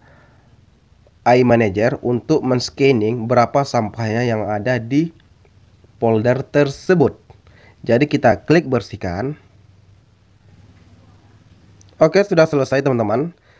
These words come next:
Jadi tugas kita lagi adalah untuk melihat file duplikat atau yang sama. Biasanya teman-teman itu banyak ke-,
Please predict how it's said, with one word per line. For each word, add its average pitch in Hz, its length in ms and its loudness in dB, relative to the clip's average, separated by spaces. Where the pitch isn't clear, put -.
Jadi 151 320 2
tugas 160 320 0
kita 151 160 -2
lagi 139 320 2
adalah 110 640 -2
untuk 160 400 6
melihat 151 480 2
file 123 480 2
duplikat 117 720 -2
atau 117 480 -2
yang 104 240 -2
sama. 127 400 -2
Biasanya 123 460 0
teman-teman 139 340 0
itu 156 80 -4
banyak 123 320 0
ke-, - 160 -20